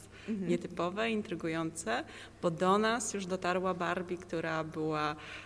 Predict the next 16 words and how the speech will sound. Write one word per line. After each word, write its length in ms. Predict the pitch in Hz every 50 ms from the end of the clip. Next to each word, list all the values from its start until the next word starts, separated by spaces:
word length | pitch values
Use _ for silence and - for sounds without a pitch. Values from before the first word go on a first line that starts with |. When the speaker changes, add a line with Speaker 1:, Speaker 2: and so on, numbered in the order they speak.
| -
Speaker 2:
taka 140 | - - 180
bardzo 540 | 160 156 180 170 180 180 180 165 - - -
olśniewająca, 1000 | - 180 170 - - - - 180 165 175 165 175 180 180 175 180 175 - - 175
niemalże 340 | 175 170 165 165 170 170 175
z 120 | 170 165
błyskiem 640 | 160 - - 165 180 180 180 175 - - 180 175 180
wokół, 380 | 165 165 165 165 165 - 170 175
patrząca 760 | - 170 165 - - - 175 175 170 175 175 - 175 170 170
na 200 | 175 170 170 165
nas, 480 | 165 165 160 160 160 - - - -
e, 60 | 190 - - - 165 160 160 165 165 160 156 156 160 160
uśmiechnięta, 1300 | 190 180 - - - 180 185 - 175 - 175 175 175 170 170 170 170 - - 175 160 165 165 156 160 - - - - - - -
różowa, 1000 | 165 180 208 185 156 170 175 175 170 170 170 160 160 151 151 147 147 143 143 147 - - - - - -
platynowa, 1200 | - 175 180 196 214 - 190 175 180 175 160 156 151 147 - - 151 143 143 143 139 143 151 -
Speaker 1:
<laughs> 100 | - -
Speaker 2:
e, 200 | 165 165 170 165